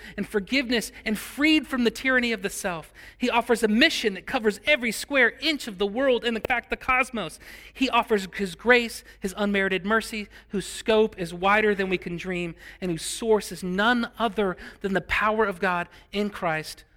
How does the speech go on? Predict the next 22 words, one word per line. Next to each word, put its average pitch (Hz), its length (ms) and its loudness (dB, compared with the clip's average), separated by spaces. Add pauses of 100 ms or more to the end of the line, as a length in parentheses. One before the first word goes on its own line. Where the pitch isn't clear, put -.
(560)
through 226 160 6
the 208 80 0
Spirit 143 440 -8 (140)
himself. 135 640 -14 (1000)
Believer 196 500 2
and 160 180 -2
non-believer 165 520 -2
alike, 147 360 -4
come 214 360 -4
to 202 120 -8
his 175 140 -6
grace. 180 560 -6 (760)
Let 190 220 -2
it 226 160 -8
blow 202 240 0
your 196 200 -2
mind 170 520 -10 (500)
and 165 140 -8
seize 220 540 -6
your 196 140 -4
very 175 280 -4
life. 156 560 -10